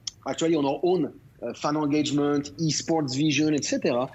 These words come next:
the more we were working into that, the more we were like, "Hey, but what if the fans actually own pieces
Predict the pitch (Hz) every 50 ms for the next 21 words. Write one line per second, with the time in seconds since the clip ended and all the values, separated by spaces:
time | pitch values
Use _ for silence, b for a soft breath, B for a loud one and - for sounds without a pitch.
0 | B B B - 165 175 175 180 190 233 277 294 277 247 220 202 202 180 180 208
1 | 185 - 196 180 180 160 - 156 165 233 254 220 208 202 202 220 214 196 185 175
2 | 160 147 - - - 330 330 311 233 139 110 - - - - - - - - -
3 | - - 175 165 165 156 170 262 320 - - 240 196 156 143 - - 151 - -
4 | 202 285 339 311 220 139 139 131 - 160 151 - - - - - 170 240 320 311
5 | - 135 101 - - - - - - - - 233 277 277 - 151 143 147 165 165
6 | -